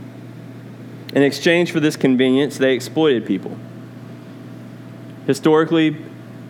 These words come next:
scholars believe that the, the exchange rate would have been about ten percent.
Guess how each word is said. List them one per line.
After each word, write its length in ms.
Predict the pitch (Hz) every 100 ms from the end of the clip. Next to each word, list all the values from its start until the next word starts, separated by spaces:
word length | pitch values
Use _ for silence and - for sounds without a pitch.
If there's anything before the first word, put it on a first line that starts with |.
| -
scholars 400 | - - 151 160
believe 320 | 147 147 147 139
that 180 | 135
the, 200 | 135 123
the 440 | 101 120 120 104 - -
exchange 560 | 120 - - 160 170 139
rate 200 | 123 110
would 120 | 120
have 100 | 120
been 140 | 127
about 300 | 127 113 -
ten 240 | - 170 175
percent. 500 | 175 160 - 117